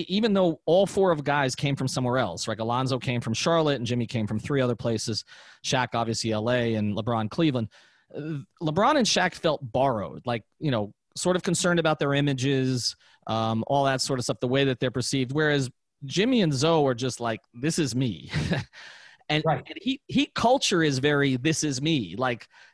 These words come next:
Speaker 1: we are what we are. We don't really give a bleep what you think, to the point that, that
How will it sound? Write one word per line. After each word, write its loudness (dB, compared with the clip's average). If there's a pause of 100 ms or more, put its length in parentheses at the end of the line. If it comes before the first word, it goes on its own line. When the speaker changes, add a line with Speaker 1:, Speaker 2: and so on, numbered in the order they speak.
(340)
Speaker 1:
we 2
are 6
what 2
we 4
are. 6
We 2
don't 2
really 2
give 0
a 0
bleep 0
what -2
you -2
think, -4
to 0
the 0
point 0
that, -4
that 0